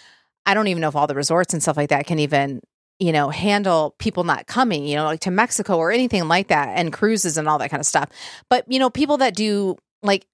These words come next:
other, any other kind of businesses too, that people are just not paying into right now. What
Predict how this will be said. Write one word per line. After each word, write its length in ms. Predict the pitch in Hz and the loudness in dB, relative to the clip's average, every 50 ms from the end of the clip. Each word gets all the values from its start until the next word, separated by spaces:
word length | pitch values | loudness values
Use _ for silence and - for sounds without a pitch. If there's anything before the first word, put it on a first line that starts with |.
| _ - | _ 0
other, 320 | 196 190 196 190 185 - - | 2 2 2 0 -2 -2 -2
any 240 | - 226 240 247 226 | -2 0 2 2 2
other 200 | 208 180 175 160 | 2 2 0 0
kind 180 | - 175 165 156 | 0 0 0 0
of 80 | 147 | 0
businesses 440 | 147 151 143 160 147 - - 143 139 | 0 -2 -2 -2 -2 -2 -2 -2 -2
too, 140 | - - 156 | -2 -2 0
that 220 | 139 147 135 123 - | 0 0 0 -2 -4
people 220 | - 202 165 170 | -6 -2 0 0
are 100 | 165 165 | 0 0
just 220 | 156 156 - - | 0 -2 -4 -2
not 340 | 185 165 156 156 156 151 - _ | 0 0 2 2 2 0 -2 _
paying 300 | - 165 175 151 147 143 | -4 -2 -2 -2 -2 -2
into 300 | - 190 208 - - 214 190 | -2 -2 -2 0 -2 -2 0
right 200 | 180 165 147 127 | 0 -2 -2 0
now. 320 | 160 156 147 147 143 147 - - - - - _ _ _ _ | 0 0 2 2 0 -2 -4 -10 -20 -20 -20 _ _ _ _
What 440 | - 190 190 233 302 403 339 - | -8 -2 0 2 2 2 0 -4